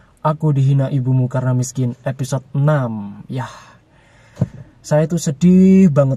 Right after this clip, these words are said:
rasanya. Sungkan kabeh. Soale podo takon, "Bang,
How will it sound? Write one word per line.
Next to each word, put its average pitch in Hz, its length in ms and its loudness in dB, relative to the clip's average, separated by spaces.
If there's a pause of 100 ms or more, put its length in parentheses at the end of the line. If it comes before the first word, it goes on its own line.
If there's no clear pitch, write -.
rasanya. 117 480 -8 (160)
Sungkan 156 640 -2
kabeh. 127 320 -4 (320)
Soale 135 400 -8
podo 131 240 -6
takon, 123 320 -4 (400)
"Bang, 180 480 0